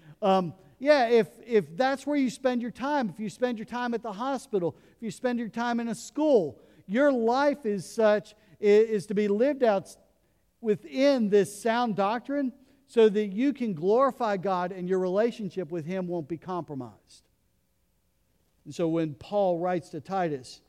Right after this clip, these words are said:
he's encouraging that. These false teachers had penetrated the church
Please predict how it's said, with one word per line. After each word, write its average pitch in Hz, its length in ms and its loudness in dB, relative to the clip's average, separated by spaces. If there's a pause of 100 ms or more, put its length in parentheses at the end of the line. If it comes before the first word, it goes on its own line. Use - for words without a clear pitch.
(260)
he's 175 240 -8
encouraging 160 760 -2
that. 113 280 -12 (1500)
These 160 180 -6
false 185 360 -8
teachers 170 560 -6
had 139 280 -8 (440)
penetrated 139 720 -6
the 131 80 -18
church - 600 -18